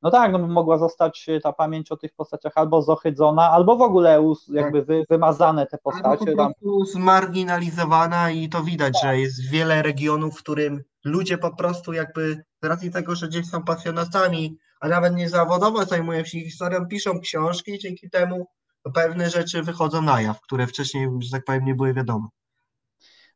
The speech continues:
Speaker 1: No właśnie, a tu jednak dwudziestolecie międzywojenne jest to okres, no, jak sama nazwa mówi, no, dwudziestu, dwudziestu jeden lat i przez ten okres też właśnie tych, y, no, dużo posłów po prostu,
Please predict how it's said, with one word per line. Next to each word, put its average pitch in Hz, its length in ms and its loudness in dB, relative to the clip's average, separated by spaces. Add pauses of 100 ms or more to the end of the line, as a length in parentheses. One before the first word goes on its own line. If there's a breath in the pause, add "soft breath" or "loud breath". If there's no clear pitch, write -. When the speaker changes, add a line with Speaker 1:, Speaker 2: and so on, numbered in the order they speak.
Speaker 1:
No 170 60 2
właśnie, 220 400 4
a 170 80 4
tu 190 120 4
jednak 180 400 4
dwudziestolecie 175 560 0
międzywojenne 170 680 0
jest 175 200 0
to 170 120 4
okres, 175 400 -2
no, 160 320 0
jak 160 140 -2 (260)
sama 160 160 -6
nazwa 165 200 -2
mówi, 165 220 -4
no, 170 220 2 (220 loud breath)
dwudziestu, 175 580 0
dwudziestu 160 480 -2
jeden 160 240 0
lat 147 240 4
i 175 60 -2
przez - 280 -4
ten 165 160 0
okres 165 420 0
też 214 180 2
właśnie 156 380 0 (220 soft breath)
tych, 160 260 -2
y, 147 420 2
no, 156 360 2
dużo 190 280 4
posłów 190 440 2
po 180 120 4
prostu, 175 580 0